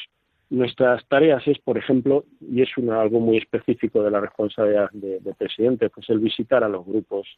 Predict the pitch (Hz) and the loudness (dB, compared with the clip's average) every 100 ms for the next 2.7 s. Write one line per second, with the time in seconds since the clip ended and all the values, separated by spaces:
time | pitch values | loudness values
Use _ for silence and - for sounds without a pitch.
0 | _ - 120 135 113 120 110 110 117 117 | _ -4 -2 0 0 0 -2 -2 -4 -2
1 | 113 107 120 120 107 107 107 110 107 101 | 0 0 2 0 0 -2 -2 -2 -2 -2
2 | 120 117 110 113 - 120 135 | 0 0 0 -2 -2 -2 -2